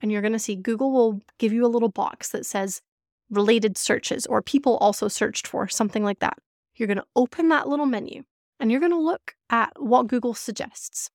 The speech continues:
in that search box. There's usually, like, five or six different things that are different questions that people ask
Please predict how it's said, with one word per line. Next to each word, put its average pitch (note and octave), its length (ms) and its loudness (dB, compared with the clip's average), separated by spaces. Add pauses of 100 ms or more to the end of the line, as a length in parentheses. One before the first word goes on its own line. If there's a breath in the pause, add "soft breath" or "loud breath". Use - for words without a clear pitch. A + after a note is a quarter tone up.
(120)
in A3 160 0
that A3+ 160 -2
search D4 220 -2
box. - 240 -6
There's G#3 200 -2
usually, A#3+ 300 0
like, A3 180 0
five G3 280 2
or A#3 80 -2
six - 280 -4
different B3+ 340 -4
things A3 300 -2
that G#3+ 120 -6
are G#3+ 80 -4
different A#3 380 -4
questions G#3+ 600 -2
that - 120 -8
people - 300 -4
ask - 380 -2